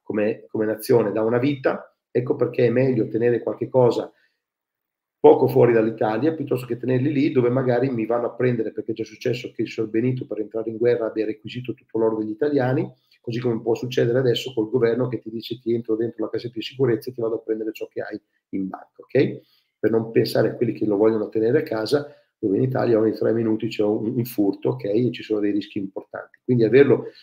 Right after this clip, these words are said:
fuori da rischi e da pericoli, nella massima tutela della privacy, nella massima riservatezza, con i massimi sistemi di sicurezza, diventa un must. E noi offriamo questo oggi al mercato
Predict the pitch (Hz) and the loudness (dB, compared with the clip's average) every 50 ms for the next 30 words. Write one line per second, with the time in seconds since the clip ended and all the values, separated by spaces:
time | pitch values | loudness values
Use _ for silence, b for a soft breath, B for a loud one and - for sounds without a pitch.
0 | B B B B - - - - 65 67 - - 107 95 - - - _ _ _ | B B B B -6 4 8 8 10 10 10 8 4 2 0 -4 -12 _ _ _
1 | _ _ _ _ - 104 101 107 123 143 - - - 120 - - - - 123 120 | _ _ _ _ 0 2 4 4 4 4 2 2 2 2 2 2 2 2 2 2
2 | 127 123 - 104 95 98 95 101 101 104 104 110 131 131 127 - 135 117 120 123 | 2 0 0 -2 0 0 0 -2 -2 -2 0 0 0 0 -2 -2 -2 -2 -2 -2
3 | - 123 117 120 117 113 113 113 - 127 127 127 113 - 110 98 98 104 104 110 | 0 0 0 2 2 0 0 0 0 2 2 2 2 0 -4 -6 -6 -8 -6 -4
4 | 120 117 - - - 113 107 98 95 98 113 104 107 104 - - 131 127 127 127 | -4 -4 -4 -6 -6 -6 -6 -4 -2 -2 -2 -2 -2 -4 0 0 2 2 0 -2
5 | - - - 113 104 98 101 120 131 127 127 - 113 98 - - - - 120 113 | -8 -8 -6 -6 -4 -4 -2 -2 -2 -2 -2 -6 -8 -10 -12 -10 -6 -4 -4 -4
6 | 110 - - - - - 180 113 101 - - 117 120 110 104 101 - - 113 110 | -4 -6 -10 -8 -4 -2 0 0 -2 -4 -6 -6 -4 -4 -4 -4 -4 -4 -6 -4
7 | 95 95 92 - - - - _ _ _ _ _ _ _ - 139 139 147 170 180 | -4 -4 -6 -8 -12 -20 -20 _ _ _ _ _ _ _ 4 6 6 6 6 4
8 | - - 151 147 - - - 131 - - - 104 101 104 98 98 98 - - - | 2 2 2 2 2 2 2 0 2 0 -2 -2 -2 -2 -4 -4 -6 -8 -10 -12
9 | 107 - _ _ | -14 -14 _ _